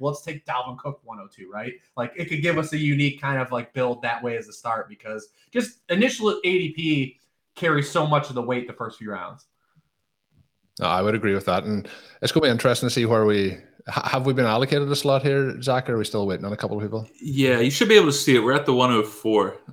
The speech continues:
Speaker 3: Um,
Speaker 2: Okay, so I was gonna say,
Speaker 3: so
Speaker 2: we've, we've been fortunate, Zach. We've got some early slots. So one oh four, Rich, you're the guest. Where, where would you like to lean here, um, at, at the one oh four as Cooper Kupp goes one oh one?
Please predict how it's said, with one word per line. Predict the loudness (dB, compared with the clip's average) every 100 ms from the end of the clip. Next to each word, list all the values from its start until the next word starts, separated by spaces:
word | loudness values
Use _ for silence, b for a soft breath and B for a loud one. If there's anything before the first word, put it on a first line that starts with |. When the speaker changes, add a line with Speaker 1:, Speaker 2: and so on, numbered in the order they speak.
| -8
Speaker 3:
Um, | 2 2
Speaker 2:
Okay, | 2 -2
so | 0 0
I |
was | 0
gonna | 2 2
say, | 4
Speaker 3:
so | 4
Speaker 2:
we've, | 4 2 2
we've | 0
been | 2 0
fortunate, | 2 0 0 -6
Zach. | -2 -2
We've | -2 -2
got | -4
some | -4 -4
early | -2 -4 -4
slots. | -4 -4 -4
So | -4
one | 0 0
oh | 0
four, | -2 0 2 0 -4 B B 0
Rich, | 0 0 -6 -8 -8
you're | -2 -2
the | 0
guest. | 0 0 -2 -6 -2
Where, | 0 0 0
where | 0 0
would | -2
you | -4
like | -4 -6
to | -6 -6
lean | -4 -4
here, | -4 -4 -4
um, | -4 -6 -6
at, | -8 -10
at | -10
the | -6
one | -6
oh | -8
four | -8
as | -8
Cooper | -10 -10 -10
Kupp | -10 -10
goes | -8 -12 -8
one | -8 -6
oh | -10
one? | -12 -14